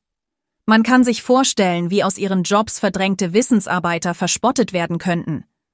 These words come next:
"Warum hast du überhaupt studiert? Warum hast du Geld und Zeit verschwendet?"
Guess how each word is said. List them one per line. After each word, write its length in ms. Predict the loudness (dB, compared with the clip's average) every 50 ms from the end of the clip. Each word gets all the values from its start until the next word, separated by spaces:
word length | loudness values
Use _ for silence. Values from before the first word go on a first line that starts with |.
| _ _ _ 2
"Warum 380 | 2 4 4 4 4 2 2
hast 200 | 2 0 -2 -2
du 40 | -4
überhaupt 440 | -2 -2 -2 0 0 -2 -2 -2 -4
studiert? 600 | -4 -4 -4 -4 -2 0 0 0 0 -2 -6 -12 -16 _ _ _ _ _ _
Warum 440 | 0 2 2 4 4 4 2 2 2
hast 180 | 0 -2 -2 -4
du 60 | -4
Geld 340 | -2 -2 0 0 -2 -2 -2
und 140 | -4 -4 -4
Zeit 280 | -2 -2 -2 -2 -2
verschwendet?" 640 | -4 -6 -6 -4 -4 -6 -6 -6 -8 -10 -12 -14 -16